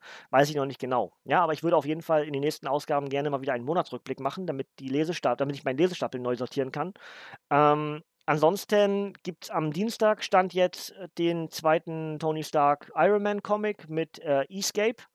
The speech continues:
Ja, dieser virtuellen Realität, die Stark Unlimited, äh, kreiert hat. Da würde ich ganz gerne das Review dann dazu machen.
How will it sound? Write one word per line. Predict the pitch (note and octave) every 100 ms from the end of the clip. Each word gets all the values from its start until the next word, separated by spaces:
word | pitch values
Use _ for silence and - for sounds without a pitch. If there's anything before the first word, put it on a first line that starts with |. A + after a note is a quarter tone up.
| _ -
Ja, | F#3 G3
dieser | D3 D3+ D3+ D3
virtuellen | D3+ D3+ D3+ D3
Realität, | D3 C#3+ C#3+ F#3+ G#3+ - -
die | E3 E3+ E3
Stark | - D3+ D#3+
Unlimited, | D#3 F3+ G3 G3 F#3
äh, | - F3+
kreiert | - F#3 F#3 F3
hat. | F3+ - - - - -
Da | D3+ D3+
würde | F3
ich |
ganz | E3+ D#3+ -
gerne | E3 D#3+
das | D3 C#3+ D#3
Review | F#3 A3
dann | G3 F3+
dazu | F#3 - F#3
machen. | F3+ F3+ G#3